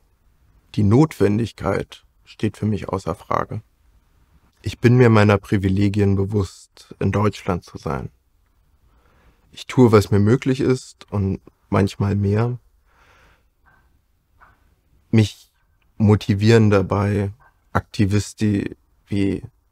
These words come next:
die Pacific Climate Warriors, indigene Völker,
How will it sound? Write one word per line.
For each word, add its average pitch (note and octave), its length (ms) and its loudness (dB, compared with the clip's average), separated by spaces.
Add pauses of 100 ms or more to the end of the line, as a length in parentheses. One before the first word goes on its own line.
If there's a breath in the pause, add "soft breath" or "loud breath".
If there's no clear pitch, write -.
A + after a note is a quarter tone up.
(200)
die A2 60 -6
Pacific - 520 -4
Climate G2+ 460 -2
Warriors, G2 600 -6 (360)
indigene A#2 540 2
Völker, G#2 600 0